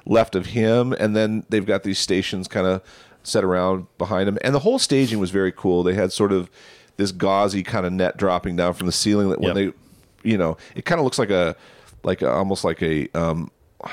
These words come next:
Speaker 1: I don't know, moss might be the wrong word,
Speaker 2: Yeah,
Speaker 1: but
Speaker 2: no.
Speaker 1: mo-, kind of a moss coming
Speaker 2: No, it
Speaker 1: down,
Speaker 2: looks like, it
Speaker 1: like
Speaker 2: looks
Speaker 1: a
Speaker 2: like moss.
Speaker 1: shipwreck, or
Speaker 2: Yeah.
Speaker 1: sort of had that feel. But then when they got into projections later, it was, uh, there was a ton of, you know, motion to that when
Speaker 2: Yes.
Speaker 1: they started projecting stuff on it.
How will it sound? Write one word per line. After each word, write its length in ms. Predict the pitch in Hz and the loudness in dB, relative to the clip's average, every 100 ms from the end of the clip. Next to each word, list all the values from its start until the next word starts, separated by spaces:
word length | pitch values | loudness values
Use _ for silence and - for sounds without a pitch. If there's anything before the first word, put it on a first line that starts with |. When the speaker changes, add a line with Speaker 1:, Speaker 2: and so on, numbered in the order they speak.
| - | -12
Speaker 1:
I 60 | |
don't 120 | 117 117 | -8 -6
know, 60 | |
moss 500 | 92 78 87 143 175 185 | -6 -2 0 0 0 -2
might 100 | 175 | 2
be 60 | |
the 100 | 170 | 2
wrong 280 | 170 175 175 | 4 4 4
word, 100 | 170 | 4
Speaker 2:
Yeah, 160 | 170 165 | 6 6
Speaker 1:
but 160 | 151 143 | 4 6
Speaker 2:
no. 180 | 208 | 6
Speaker 1:
mo-, 60 | 202 | 4
kind 220 | - 196 | 2 0
of 60 | 180 | 2
a 60 | |
moss 380 | 127 110 123 139 | 2 2 2 0
coming 220 | - 139 | -2 4
Speaker 2:
No, 80 | 180 | 6
it 20 | 175 | 6
Speaker 1:
down, 120 | 135 | 4
Speaker 2:
looks 140 | 143 143 | 4 4
like, 120 | 131 | 2
it 100 | 135 | 4
Speaker 1:
like 160 | 151 131 | 2 2
Speaker 2:
looks 220 | 117 101 | 2 4
Speaker 1:
a 60 | |
Speaker 2:
like 40 | 95 | 2
moss. 160 | 95 | 4
Speaker 1:
shipwreck, 320 | 123 123 127 - | 6 4 4 2
or 580 | 98 98 95 95 101 | 4 4 6 4 2
Speaker 2:
Yeah. 60 | 87 - | -2 -10
Speaker 1:
sort 300 | - - 117 | -10 0 2
of 40 | 107 | 2
had 140 | 104 | 2
that 160 | 98 95 | 2 0
feel. 320 | - 117 110 - - - | 0 2 2 -2 -16 -8
But 100 | 107 | 0
then 140 | 139 | 2
when 80 | 143 | 2
they 100 | 127 | 2
got 180 | 110 110 | 2 2
into 140 | 107 | 0
projections 680 | 104 101 85 110 - 92 82 | -4 -4 0 0 0 -4 0
later, 460 | 90 104 110 85 80 | 2 2 2 2 0
it 120 | 87 | -2
was, 320 | - 82 78 80 | 0 0 0 -4
uh, 300 | 73 76 73 | -4 -4 -6
there 100 | 95 | -4
was 60 | 87 | -4
a 40 | |
ton 360 | - - 101 98 | -4 -4 -2 -2
of, 380 | 73 71 - - _ _ _ - - - - - | -4 -6 -12 -20 _ _ _ -20 -20 -20 -20 -12
you 160 | 92 80 | -6 -6
know, 300 | 69 65 - _ _ _ - | -6 -8 -12 _ _ _ -8
motion 540 | 104 101 110 - 78 | 0 2 2 0 -6
to 160 | - - | -6 -8
that 300 | - - - - | -6 -8 -12 -2
when 140 | 90 | 0
Speaker 2:
Yes. 80 | 76 | 2
Speaker 1:
they 60 | 73 | -2
started 360 | - 82 82 | -2 0 0
projecting 480 | 85 80 80 - 71 | -2 -2 -4 -4 -10
stuff 300 | - - - | -8 -8 -8
on 160 | - 60 | -10 -10
it. 120 | - | -12